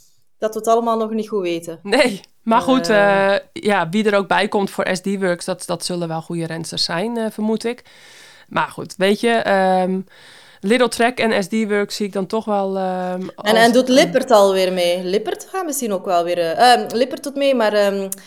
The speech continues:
Speaker 1: eh, Cecile Uttrup Ludwig, doet zij alweer mee?
Speaker 2: Ja, dat, dat
Speaker 1: Kan ook
Speaker 2: staat er
Speaker 1: wel.
Speaker 2: dus, ja, het zou kunnen, maar het staat er nog niet, eh, op, hè?
Speaker 1: Dus voilà, dat zijn allemaal dingen die we eigenlijk, die moeten we nog weten, alvorens we voorspellingen kunnen
Speaker 2: Ja,
Speaker 1: doen, Vera.
Speaker 2: kunnen we niet doen eigenlijk, hè?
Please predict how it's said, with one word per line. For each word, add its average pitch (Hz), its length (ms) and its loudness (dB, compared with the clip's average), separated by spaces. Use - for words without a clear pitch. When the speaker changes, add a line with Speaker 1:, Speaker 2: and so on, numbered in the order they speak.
Speaker 1:
eh, 190 300 -2
Cecile 226 380 -2
Uttrup 226 260 -6
Ludwig, 190 360 -6
doet 202 160 -12
zij 285 160 0
alweer 185 300 -2
mee? 165 340 -10
Speaker 2:
Ja, 175 180 -6
dat, 247 240 -4
dat 240 200 -2
Speaker 1:
Kan - 20 -2
ook 175 60 -4
Speaker 2:
staat 233 300 -2
er 359 80 0
Speaker 1:
wel. 233 100 2
Speaker 2:
dus, 214 140 -2
ja, 214 220 2
het 190 120 -4
zou 254 280 -2
kunnen, 254 260 0
maar 190 100 0
het - 80 -8
staat 220 180 -4
er 202 80 -8
nog 202 80 -4
niet, 262 280 -6
eh, 185 260 -6
op, 262 180 -8
hè? 170 160 -8
Speaker 1:
Dus 190 140 -10
voilà, 247 260 4
dat 220 140 2
zijn 269 140 4
allemaal 311 260 4
dingen 294 260 2
die 254 140 -2
we 247 100 4
eigenlijk, 254 540 -2
die 254 180 -2
moeten 277 240 -2
we 247 60 0
nog 233 160 -4
weten, 269 480 -4
alvorens 247 600 -2
we 220 200 -6
voorspellingen 226 720 -4
kunnen 185 220 -4
Speaker 2:
Ja, 170 160 2
Speaker 1:
doen, 156 80 -14
Vera. 180 360 -12
Speaker 2:
kunnen 214 240 2
we 196 60 4
niet 196 180 2
doen 185 180 0
eigenlijk, 170 380 -4
hè? 175 140 -2